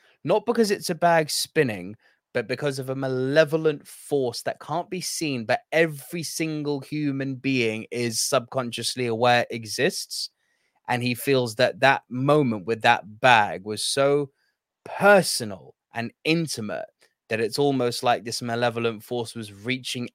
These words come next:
out to him as a form of reassurance. I think that is stellar filmmaking, to take something as simple as a plastic bag, but do almost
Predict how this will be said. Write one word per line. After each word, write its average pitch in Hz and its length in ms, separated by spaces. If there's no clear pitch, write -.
out 127 300
to 127 120
him 127 380
as 113 160
a 110 60
form 123 320
of 113 140
reassurance. 123 880
I 185 180
think 175 280
that 165 180
is 156 320
stellar - 1120
filmmaking, 101 920
to 135 100
take 165 260
something 165 340
as 143 100
simple 202 540
as 175 140
a 175 60
plastic 147 460
bag, 120 380
but 117 260
do 139 280
almost 165 420